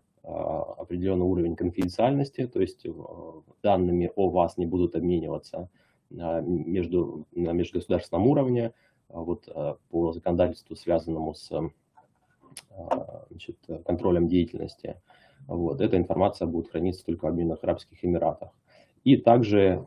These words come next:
а, на сегодняшний день, а, как я уже сказал, а, налоговые резиденты Объединенных Арабских Эмират, они, а, значит, а, о них информация не раскрывается, а, о них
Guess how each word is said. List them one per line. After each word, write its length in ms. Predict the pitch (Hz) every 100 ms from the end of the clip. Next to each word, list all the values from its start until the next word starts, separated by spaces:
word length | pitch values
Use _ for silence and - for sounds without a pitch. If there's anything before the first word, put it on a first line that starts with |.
| -
а, 120 | 87
на 100 | 87
сегодняшний 520 | - 92 87 82 90
день, 400 | 92 127 127 123 _ -
а, 180 | - 85
как 220 | - 87
я 80 | 85
уже 120 | 82
сказал, 520 | 85 92 92 110 117 117 _ _ _
а, 500 | - 85 82 85 - - -
налоговые 540 | - 92 98 87 87 90
резиденты 480 | 85 87 92 82 87
Объединенных 360 | 92 87 82
Арабских 420 | 87 82 - 87
Эмират, 420 | 95 95 120 143 - _
они, 460 | 90 85 98 113 113 _ _ _
а, 400 | 85 82 82 82 -
значит, 320 | 90 87 - 87 _ 87
а, 380 | 82 78 - -
о 100 | 92
них 220 | 104 -
информация 640 | 82 107 107 113 - 90
не 160 | 85 95
раскрывается, 840 | 87 - 82 92 101 90 - 85 - _ _ _
а, 460 | 82 80 78 80 - - 82 - - -
о 100 | 95
них 300 | 92 117 123